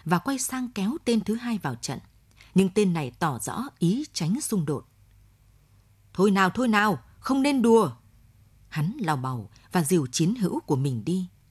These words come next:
Chàng kiến trúc sư trẻ về đến nhà chót lọt. Anh kinh ngạc. Giá như thằng du thủ du thực ấy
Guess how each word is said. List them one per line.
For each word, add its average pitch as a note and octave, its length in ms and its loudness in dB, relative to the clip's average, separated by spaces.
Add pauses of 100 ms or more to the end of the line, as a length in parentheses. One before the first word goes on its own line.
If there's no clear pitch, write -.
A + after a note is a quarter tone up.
(840)
Chàng E3 360 0
kiến F3+ 200 2
trúc F4 180 0
sư C#4+ 300 2
trẻ C#3+ 360 -4
về D3+ 120 0
đến D#3+ 240 0
nhà D3+ 240 0
chót C#4+ 320 -8
lọt. C#3 200 -4 (440)
Anh F#3 160 4
kinh F3 280 0
ngạc. C#3 200 -6 (600)
Giá D#3 260 0
như G3 380 4
thằng D3+ 300 0
du C4+ 180 0
thủ C#3+ 220 -2
du A#2 160 -4
thực F#3+ 240 -2
ấy A3 240 0